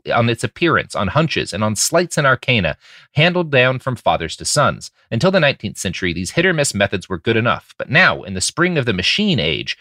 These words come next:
Europe was crying for big chunks of high-quality steel. The old smiths couldn't help, nor could the operators of blast furnaces. Furnaces produced only cast iron,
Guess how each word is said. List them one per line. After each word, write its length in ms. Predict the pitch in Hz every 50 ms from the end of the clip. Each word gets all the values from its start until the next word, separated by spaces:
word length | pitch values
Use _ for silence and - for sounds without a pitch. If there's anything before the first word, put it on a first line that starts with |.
| - - -
Europe 320 | - 110 143 175 180 - -
was 100 | 131 -
crying 480 | - - 160 160 160 143 107 82 - _
for 120 | - 98
big 280 | 82 - 107 117 139 -
chunks 320 | - - 104 101 98 -
of 100 | 120 104
high-quality 580 | 95 101 85 87 - - - 71 69 71 71 71
steel. 500 | - - - 147 131 113 69 - - _ - - - - -
The 120 | 110 107
old 260 | 104 139 156 160 147
smiths 320 | - - 151 147 - - -
couldn't 260 | - 151 139 135 120
help, 300 | 117 135 120 - _ _ _ _ _ -
nor 220 | 104 117 143 165
could 160 | - - 175
the 140 | 143 131 117
operators 500 | 120 120 - - 117 117 117 113 107 -
of 140 | 113 90 -
blast 320 | 98 101 107 107 - -
furnaces. 440 | - 87 65 57 - - - - -
Furnaces 460 | - - 127 135 151 151 - 165 147
produced 380 | - - 110 90 90 92 - -
only 200 | 101 107 113 110
cast 440 | - - - 123 123 127 - - - -
iron, 380 | 117 120 120 92 71 65 -